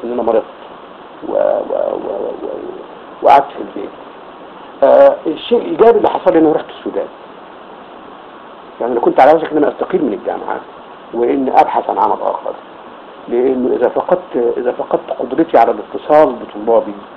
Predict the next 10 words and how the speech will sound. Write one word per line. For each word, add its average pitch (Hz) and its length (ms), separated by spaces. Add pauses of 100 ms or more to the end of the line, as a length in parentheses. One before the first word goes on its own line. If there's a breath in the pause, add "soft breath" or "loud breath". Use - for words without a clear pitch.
(560)
فما 113 140
فيش 117 180
جامعة، - 220 (1300)
نقاش. 127 520 (1080)
آه، 117 500
فرحت 190 300
السودان، 127 580 (180)
وفي 120 1200
السودان 139 540
استعاد 160 520